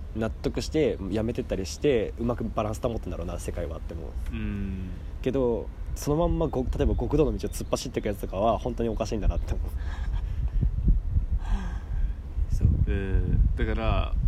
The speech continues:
Speaker 2: 本当に最後まで社会化できなくて、でも、そういう存在を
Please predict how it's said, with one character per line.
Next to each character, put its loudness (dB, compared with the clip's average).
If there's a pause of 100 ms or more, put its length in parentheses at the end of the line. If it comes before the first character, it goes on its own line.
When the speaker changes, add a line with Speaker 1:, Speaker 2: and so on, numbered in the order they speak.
Speaker 2:
本 4 (160)
当 8
に 6 (280)
最 8
後 8
ま 6
で 2
社 -2
会 0
化 -2
で -4
き 6
な -2
く 6 (100)
て、 0 (1400)
で 2
も、 6 (560)
そ -4
う -2
い 0
う -2 (340)
存 -4
在 -2
を -4